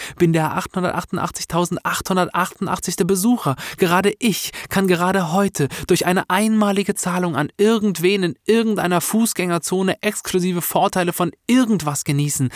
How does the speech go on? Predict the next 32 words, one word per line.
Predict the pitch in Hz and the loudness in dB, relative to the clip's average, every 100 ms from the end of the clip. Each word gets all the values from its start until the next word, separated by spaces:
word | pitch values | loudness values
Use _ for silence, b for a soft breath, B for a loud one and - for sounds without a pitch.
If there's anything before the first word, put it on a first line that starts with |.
| B | B
Gerade | - 160 175 156 _ | -2 0 0 -2 _
ich | 277 262 - - B | 0 0 -2 -8 B
kann | - 170 | -2 2
bei | 165 | 2
diesem | 170 190 | 0 -2
Fernsehgewinnspiel | - 196 196 160 156 165 - 165 | -4 -2 0 0 0 -2 0 0
der | 151 180 202 202 | 2 2 2 2
sein, | 180 196 | 0 0
auf | - - | -2 -2
den | 185 196 | 0 0
der | 175 | 0
Hotbutton | 180 - 196 - 208 | 0 -2 -4 -4 -4
zeigt, | - 247 - - | 0 -2 -2 -2
wenn | 143 | -2
es | 143 | 0
wieder | 165 151 | 0 0
heißt, | 156 180 - - B B B | 2 0 -2 -10 B B B
„Nennen | 123 135 151 | 0 2 2
Sie | 139 123 | 2 2
ein | 135 | 2
Tier | - 147 | 2 2
mit | 143 | 2
zwei | - 135 | 2 0
U's“ | - 185 220 - B - | 2 0 0 -2 B 2
und | 151 | 4
nur | 156 | 4
als | 127 - | 2 0
Tipp, | 208 - B - | -2 -4 B 2
Muku | 175 220 - 226 220 | 4 4 2 0 2
zählt | - 208 208 | 2 0 2
nicht | 220 - | -2 -2
dazu. | 139 - 135 | -4 0 -2